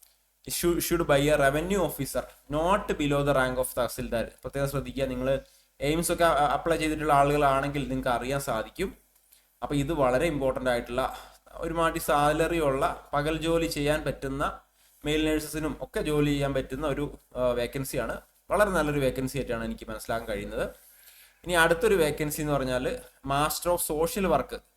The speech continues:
എം എസ് ഡബ്ല്യു കഴിഞ്ഞവർക്ക് ഒന്ന് പോസ് ചെയ്ത് വായിക്കുക. എം എസ് ഡബ്ല്യു കഴിഞ്ഞവർക്കുള്ള വേക്കൻസി ഉണ്ട്. മുപ്പതിനായിരം രൂപ ശമ്പളമുണ്ട്. മുപ്പത്തഞ്ച് വയസ്സാണ് ഏജ് ലിമിറ്റ്.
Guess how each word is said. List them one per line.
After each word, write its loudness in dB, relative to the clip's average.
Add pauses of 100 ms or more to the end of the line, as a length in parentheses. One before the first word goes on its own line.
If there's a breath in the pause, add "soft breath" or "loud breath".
(600)
എം 2
എസ് 2
ഡബ്ല്യു 4
കഴിഞ്ഞവർക്ക് 0
ഒന്ന് -4
പോസ് -4
ചെയ്ത് -2
വായിക്കുക. -2 (640)
എം -2
എസ് -2
ഡബ്ല്യു 4
കഴിഞ്ഞവർക്കുള്ള 0
വേക്കൻസി -2
ഉണ്ട്. 0 (560 loud breath)
മുപ്പതിനായിരം 2
രൂപ 2
ശമ്പളമുണ്ട്. 0 (560)
മുപ്പത്തഞ്ച് 0
വയസ്സാണ് 2
ഏജ് -2
ലിമിറ്റ്. -2